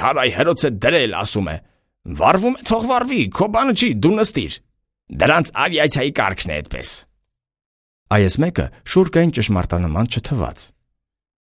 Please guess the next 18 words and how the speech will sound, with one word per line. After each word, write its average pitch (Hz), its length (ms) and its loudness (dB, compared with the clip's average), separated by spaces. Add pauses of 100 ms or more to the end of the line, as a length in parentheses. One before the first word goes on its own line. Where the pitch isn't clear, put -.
(240)
Նա 98 80 4
սպասում 147 560 0
էր, - 60 -4 (260)
որ 123 160 4
օդաչուն 120 480 0
կրակը 120 440 0
տեսնելուն 80 520 -4
պես 175 140 0 (380)
կփորձի - 460 -2
հանգցնել 120 460 2
արագությամբ 82 760 -4 (220)
կամ 104 240 4 (340)
հարկադրված 87 720 0 (140)
վայրեջք 117 640 0
կկատարի։ - 580 -2 (600)
Այնինչ, 117 340 0 (560)
հայհոյել 131 480 4
է 107 60 2